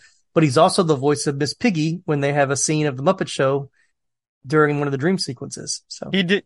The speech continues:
Speaker 2: he did do Spies Like Us, by the way.
Speaker 1: He did. Okay. Yeah.
Speaker 2: Yeah, yeah.
Speaker 1: I was thinking it's like
Speaker 2: <laughs>
Speaker 1: Frank Oz is in it. He had to, 'cause I think, I wanna say when we were doing, we were talking about Coming to America, 'cause I think Frank Oz is in that.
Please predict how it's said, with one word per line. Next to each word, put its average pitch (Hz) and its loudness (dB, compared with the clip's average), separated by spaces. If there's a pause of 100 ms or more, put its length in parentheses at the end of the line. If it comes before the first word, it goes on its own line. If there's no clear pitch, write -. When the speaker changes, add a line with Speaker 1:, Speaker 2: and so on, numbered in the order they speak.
(200)
Speaker 2:
he 208 0
did 180 2
do 160 0
Spies 156 4
Like 147 0
Us, 147 -6
by 147 -2
the 131 -4
way. 127 -6
Speaker 1:
He 220 6
did. 214 8
Okay. 151 4
Yeah. 127 6
Speaker 2:
Yeah, 190 6
yeah. 160 6
Speaker 1:
I - 8
was 160 6
thinking 170 4
it's - 2
like 131 4
Speaker 2:
<laughs> - -
Speaker 1:
Frank 220 4
Oz 180 6
is 143 -4
in 165 -2
it. 143 -2
He 139 -6
had 160 2
to, 135 -8
'cause 147 -4
I 147 2
think, 220 0 (600)
I 151 6
wanna 202 6
say 170 2
when 147 -4
we 151 -2
were 139 0
doing, 143 -2 (920)
we 160 -2
were 147 2
talking 170 4
about 143 0
Coming 156 0
to 147 -2
America, 139 0 (1080)
'cause 147 0
I 143 2
think 202 -2 (220)
Frank 170 -2
Oz 165 0
is 139 -6
in 143 0
that. 165 2